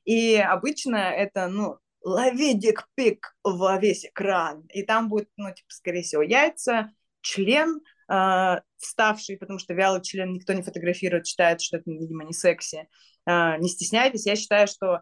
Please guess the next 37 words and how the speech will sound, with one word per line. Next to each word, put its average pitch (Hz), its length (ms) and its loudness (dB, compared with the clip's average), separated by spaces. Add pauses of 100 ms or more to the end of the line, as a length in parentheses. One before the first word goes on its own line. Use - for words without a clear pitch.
(140)
все 233 200 -4
проявления 214 500 0
члена — 247 400 -2
это 190 260 -6
секси, 208 540 -6
даже 190 380 0
если 196 320 -4
он, 190 360 0
а, 170 200 -6
не 175 200 -12
стоит 208 360 0
на 185 80 -2
все 175 160 -8
сто - 120 -8
процентов. 247 520 -2 (420)
И, 220 600 4 (160)
мальчики, 180 580 -2
можно 202 600 0 (140)
фотографировать 185 520 -4
не 175 80 -4
обязательно 175 360 -2
только 170 240 -8
член 269 380 -2 (100)
<laughs> - 100 -20
с - 120 -8
яйцами, 214 540 2 (160)
можно 247 260 2
повернуться 208 320 -2
попкой, 180 360 -4
например, 175 400 -6
сфотографировать 214 640 -2
сексуальную 190 520 0
попку, 196 520 -2 (200)
а, 170 180 0
которая 185 320 0
будет, 180 420 -4
э, 156 160 -6